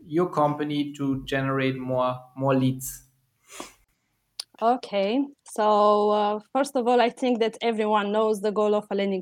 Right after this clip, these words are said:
Speaker 2: page, which is to convert visitors into customers.
Speaker 1: Mm-hmm.
Speaker 2: So it's an essential tool to have at your availability for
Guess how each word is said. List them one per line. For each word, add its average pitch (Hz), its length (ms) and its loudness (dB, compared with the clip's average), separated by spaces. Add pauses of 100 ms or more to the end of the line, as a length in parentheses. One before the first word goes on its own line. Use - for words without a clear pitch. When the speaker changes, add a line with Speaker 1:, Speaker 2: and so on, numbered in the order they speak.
(120)
Speaker 2:
page, 208 300 -2
which 220 260 -2
is 226 240 -2
to 220 220 2 (300)
convert 214 380 2
visitors 214 640 -2
into 202 240 -10
customers. - 720 -8 (400)
Speaker 1:
Mm-hmm. 151 60 0
Speaker 2:
So 220 460 6 (100)
it's 226 260 0
an 214 460 -2
essential 240 500 -2
tool 262 320 -2
to 262 160 -4
have 220 240 -2
at 214 160 -4
your 208 160 0
availability 208 640 -2
for 214 240 -2